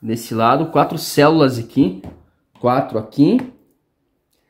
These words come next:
e duas aqui, tá? Então nós temos mais células do que essa. Só que esse notebook ele consome menos energia, então por isso que as células são, a ba-, por isso que a bateria dele é menor.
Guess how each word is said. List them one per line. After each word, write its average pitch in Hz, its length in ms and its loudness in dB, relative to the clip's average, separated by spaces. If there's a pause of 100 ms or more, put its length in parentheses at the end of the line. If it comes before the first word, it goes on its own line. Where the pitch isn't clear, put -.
(220)
e 202 120 -6
duas 170 420 4
aqui, 127 420 -2
tá? 127 320 -8
Então 123 140 -6
nós 135 160 0
temos 151 300 2
mais 151 240 4
células 147 580 0 (440)
do 135 120 0
que 170 220 2
essa. 117 560 0
Só - 200 -4
que - 180 -2
esse 185 140 -2
notebook 190 540 0
ele 196 240 2
consome 185 400 2
menos 185 300 2
energia, 185 460 2
então 147 440 4 (400)
por 135 140 4
isso 143 240 2
que 156 240 -2
as 151 120 2
células 151 380 2
são, 156 420 0 (840)
a - 60 -4
ba-, 131 140 0
por - 260 -2
isso 131 100 2
que - 80 -2
a 147 40 2
bateria 143 340 2
dele 135 220 2
é - 20 2
menor. 123 500 2